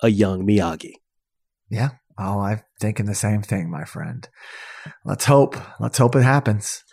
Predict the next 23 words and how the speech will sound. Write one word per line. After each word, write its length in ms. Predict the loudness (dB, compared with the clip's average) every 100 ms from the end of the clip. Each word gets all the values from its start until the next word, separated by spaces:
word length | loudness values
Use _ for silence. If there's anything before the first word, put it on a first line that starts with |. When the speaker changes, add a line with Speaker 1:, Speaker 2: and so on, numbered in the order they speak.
| _ _ _ _
Speaker 2:
So 140 | -2 2
thank 180 | 2 2
you 80 |
so 140 | 2 4
much 200 | 4 2
for 120 | 2
listening, 420 | 4 2 0 0 -2
and 120 | 0
please 240 | 2 2
be 120 | 2
sure 200 | 2 2
to 80 | 2
subscribe 540 | 0 -2 2 4 4 4
to 60 |
Let's 200 | 2 2
Talk 220 | 2 2
Cobra 280 | 2 2 2
Kai 400 | 2 2 2 0
wherever 420 | -2 -4 2 2 6
you 140 | 4
get 140 | 2 -2
your 100 | -4
podcast. 760 | -4 -6 -8 -12 -12 -16 -18